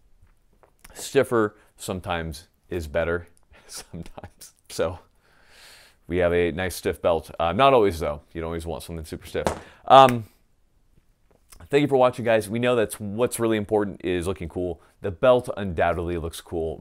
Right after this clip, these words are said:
but what looks even cooler is getting the training to make sure that you know what you're doing. So if you're looking for training, you have Cogworks and Bear Solutions, who come out to the West Coast quite a bit. Middle of the country, you have Bear Solutions,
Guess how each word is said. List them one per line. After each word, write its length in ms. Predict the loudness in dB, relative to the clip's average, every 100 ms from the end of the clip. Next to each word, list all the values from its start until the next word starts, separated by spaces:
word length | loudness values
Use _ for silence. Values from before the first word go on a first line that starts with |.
| -8
but 200 | -6 -4
what 100 | -6
looks 260 | -8 -10 -14
even 160 | -12 -12
cooler 340 | -10 -6 -4
is 120 | -4 -6
getting 260 | -8 -8
the 80 | -10
training 460 | -8 -6 -4 -6 -8
to 80 |
make 180 | -10 -10
sure 140 | -10 -12
that 80 |
you 80 | -10
know 100 | -12
what 120 | -14
you're 100 | -14
doing. 460 | -14 -10 -10 -10 -16 -20 -20 _
So 120 | -10
if 80 | -6
you're 80 | -4
looking 200 | -4 -8
for 60 |
training, 460 | -6 -4 -4 -4 -6
you 100 | -8
have 480 | -4 -4 -4 -6 -12 _ _ 0
Cogworks 560 | 2 2 0 -2 -4
and 140 | -8 -4
Bear 200 | -4 -6
Solutions, 560 | -8 -10 -10 -10 -12
who 60 | -12
come 140 | -10
out 140 | -12 -10
to 60 |
the 60 | -10
West 220 | -10 -10
Coast 240 | -12 -12
quite 220 | -8 -8 -8
a 40 |
bit. 420 | 0 2 2 -4 -20 -20 _ _ -8
Middle 280 | -2 0
of 60 | -2
the 60 | -4
country, 380 | -10 -6 -4
you 60 | -4
have 120 | -4
Bear 160 | -6 -6
Solutions, 560 | -8 -10 -8 -10 -12